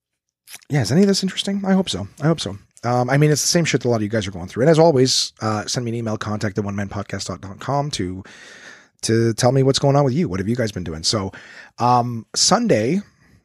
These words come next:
all right, so pre, pre shit cannage, pre, pre-party, all that stuff. On Sunday, I took my, uh, my mom, it was my first day off,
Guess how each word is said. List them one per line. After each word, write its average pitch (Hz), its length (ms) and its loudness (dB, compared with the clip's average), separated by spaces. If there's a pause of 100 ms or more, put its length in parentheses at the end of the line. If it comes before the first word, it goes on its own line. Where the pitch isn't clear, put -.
all 113 120 -4
right, 117 280 -2
so 123 240 -4
pre, 175 320 0
pre 208 400 2
shit - 240 0
cannage, 156 560 0 (140)
pre, 160 360 2
pre-party, 139 500 2
all 120 120 2
that 117 180 0
stuff. 113 300 -2
On 117 140 -6
Sunday, 151 460 0
I 113 180 4
took - 300 -2
my, 107 340 2
uh, 90 380 -2
my 104 160 -4
mom, 98 440 -2
it - 100 -10
was 107 100 -2
my 110 100 -2
first - 360 4
day 127 160 4
off, 80 380 -4